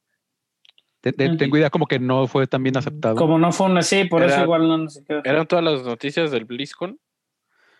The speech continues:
Speaker 1: Este, hubo un one shot de los de Critical Role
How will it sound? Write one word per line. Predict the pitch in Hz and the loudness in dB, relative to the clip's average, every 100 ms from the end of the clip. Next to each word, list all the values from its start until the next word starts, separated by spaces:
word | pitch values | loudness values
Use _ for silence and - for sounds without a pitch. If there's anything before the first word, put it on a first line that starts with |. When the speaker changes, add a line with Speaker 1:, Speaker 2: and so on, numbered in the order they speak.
| _ _ _ _ _ _ _ _ _ | _ _ _ _ _ _ _ _ _
Speaker 1:
Este, | - 113 107 - - 120 113 113 110 110 110 110 113 _ _ _ _ _ _ | -4 -2 -4 -8 -2 0 2 2 2 2 0 0 -4 _ _ _ _ _ _
hubo | 135 131 | 0 2
un | 143 139 127 | 2 -2 -2
one | 131 | -2
shot | 127 131 123 | 0 -2 0
de | 131 127 110 101 98 95 - - | 0 0 0 -2 -6 -12 -14 -12
los | 98 | -10
de | 101 | -6
Critical | 123 - 110 104 | -6 -2 -4 -2
Role | 110 113 117 113 98 | -2 -2 -2 -4 -10